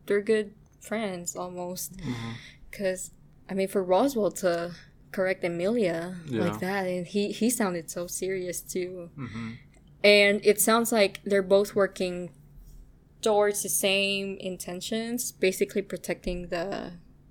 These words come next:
Speaker 1: sanctuary,
Speaker 2: Yeah.
Speaker 1: is what I'm understanding. And it's just weird that, um, that he's working with a witch.
Speaker 2: Yeah. Well, it must have,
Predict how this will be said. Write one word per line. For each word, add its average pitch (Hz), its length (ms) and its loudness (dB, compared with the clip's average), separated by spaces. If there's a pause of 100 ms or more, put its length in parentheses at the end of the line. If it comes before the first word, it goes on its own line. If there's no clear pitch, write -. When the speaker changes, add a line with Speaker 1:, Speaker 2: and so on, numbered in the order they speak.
(120)
Speaker 1:
sanctuary, 262 880 -2 (100)
Speaker 2:
Yeah. 101 200 -8 (180)
Speaker 1:
is 202 140 4
what 202 100 4
I'm 190 140 -2
understanding. 185 760 -4 (420)
And 180 360 -6 (1120)
it's 202 220 0
just 220 240 0
weird 247 380 2
that, 185 340 4
um, 190 420 -8 (1900)
that - 280 -6 (140)
he's 208 240 -8
working 202 260 -6
with 202 140 -4
a 185 40 -4
witch. 190 600 -8 (300)
Speaker 2:
Yeah. - 80 -18 (1080)
Well, 120 140 0
it 117 60 0
must 127 200 2
have, 113 120 -8